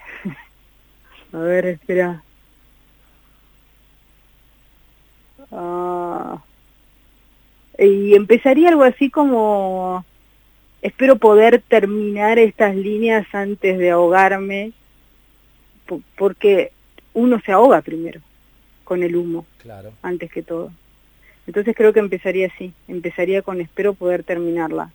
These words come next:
Speaker 1: y si no la puedo terminar, "Te quiero".
Speaker 2: Genia
Speaker 1: Qué sé
Speaker 2: total.
Speaker 1: yo.
Speaker 2: Muchísimas gracias, Mariana Enríquez, ha sido un lujo enorme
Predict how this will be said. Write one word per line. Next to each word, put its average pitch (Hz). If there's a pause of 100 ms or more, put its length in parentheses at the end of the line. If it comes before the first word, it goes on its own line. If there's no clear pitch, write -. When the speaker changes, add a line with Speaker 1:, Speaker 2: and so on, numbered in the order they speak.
Speaker 1:
y 196
si -
no 185
la 196
puedo 185
terminar, 185
"Te 175
quiero". 165 (1200)
Speaker 2:
Genia 180
Speaker 1:
Qué 156
sé -
Speaker 2:
total. 147
Speaker 1:
yo. 165 (180)
Speaker 2:
Muchísimas 190
gracias, 196
Mariana 185
Enríquez, 180
ha 165
sido 196
un 196
lujo 208
enorme 220